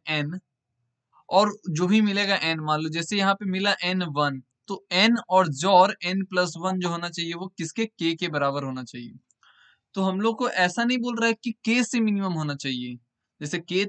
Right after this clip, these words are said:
थ्री है तो यहाँ पे मिनिमम वन होना चाहिए ना, हम लोग को बोल रहा है कि कोई भी मिनिमम पॉजिटिव इंटीजर होना चाहिए, सबसे मिनिमम जो मिलके तुम्हारा क्या करे, जोड़ के साथ एन प्लस वन बना के क्या बना दे, जो के का वैल्यू है।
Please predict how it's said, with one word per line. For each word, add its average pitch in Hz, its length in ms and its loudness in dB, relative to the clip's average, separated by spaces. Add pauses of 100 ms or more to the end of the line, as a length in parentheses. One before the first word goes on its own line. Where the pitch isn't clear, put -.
थ्री 214 220 0
है 208 80 2
तो 208 140 -6
यहाँ 196 200 4
पे 202 140 -6
मिनिमम 185 440 -2
वन 175 160 -2
होना 160 180 -4
चाहिए 143 220 -6
ना, 170 180 -2 (420)
हम 165 160 -2
लोग 220 140 -2
को 220 100 0
बोल 208 200 -4
रहा 220 100 -2
है 220 60 -2
कि 226 120 -6 (100)
कोई 233 240 -2
भी 247 180 2
मिनिमम 208 500 0
पॉजिटिव 196 460 -4
इंटीजर 180 460 -4
होना 170 260 -6
चाहिए, 156 480 -2 (600)
सबसे 226 400 -2
मिनिमम 180 540 -2 (640)
जो 151 240 -4
मिलके 190 320 0
तुम्हारा 180 280 0
क्या 175 160 0
करे, 180 260 0
जोड़ 170 300 4
के 180 160 -6
साथ 180 260 4 (480)
एन 226 220 2
प्लस 208 340 2
वन 185 300 2
बना 170 260 -2
के 180 140 -6
क्या 180 160 0
बना 175 220 -2
दे, 208 140 -2
जो 190 140 -4
के 170 220 -6
का 208 160 -2
वैल्यू 139 460 -2
है। 120 100 -10